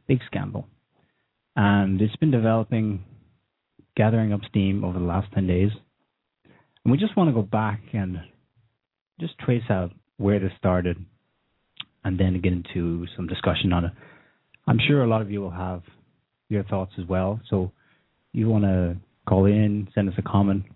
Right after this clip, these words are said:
let us know your thoughts on, on, uh, this N S A privacy scandal. So on June sixth, it was last, Thursday last, The Guardian reports that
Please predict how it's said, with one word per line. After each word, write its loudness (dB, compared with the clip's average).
let 4
us 2
know 4
your 2
thoughts -2
on, -4
on, 2
uh, 2
this 4
N 4
S 2
A 0
privacy -6
scandal. -8
So 2
on 4
June 2
sixth, -4
it -6
was -6
last, 0
Thursday 2
last, -2
The -4
Guardian 4
reports -6
that -2